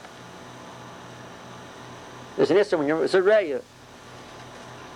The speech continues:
So then there's, then there's halacha, but there's, there's truma, and there's bikurim, and there's meiser, and there's meiser sheni, there's meiser ani, and,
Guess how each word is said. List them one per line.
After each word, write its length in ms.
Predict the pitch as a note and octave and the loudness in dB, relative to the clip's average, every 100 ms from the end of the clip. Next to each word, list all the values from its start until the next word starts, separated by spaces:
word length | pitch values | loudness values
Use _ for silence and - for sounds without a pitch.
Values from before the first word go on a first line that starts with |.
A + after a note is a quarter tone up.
| - | -4
So 140 | - | 2
then 180 | C3 D3 | 4 6
there's, 180 | C#3 A#2 | 4 4
then 200 | - C#3 | 2 2
there's 120 | C3 | 4
halacha, 460 | C3+ E3+ - C#3 A#2+ | 6 6 4 2 2
but 100 | A#2+ | 2
there's, 180 | B2+ - | 2 4
there's 260 | C3 A#2+ | 2 2
truma, 340 | - A#3+ G3+ C3+ | 4 4 4 -2
and 60 | |
there's 100 | B2 | -2
bikurim, 380 | D3 D3 A3 D3+ | -2 4 6 6
and 80 | B2+ | 2
there's 140 | D#3 | 2
meiser, 320 | F#3 A#3 G3+ D#3 | 4 4 4 2
and 120 | B2+ | 2
there's 140 | C3 | 0
meiser 60 | D3 | 4
sheni, 260 | B3 A3+ | 4 6
there's 120 | D3 C3 | 4 4
meiser 300 | C#3+ F3+ A3+ | 2 6 6
ani, 220 | A3 E3+ | 4 0
and, 240 | C#3+ C3 | 0 -2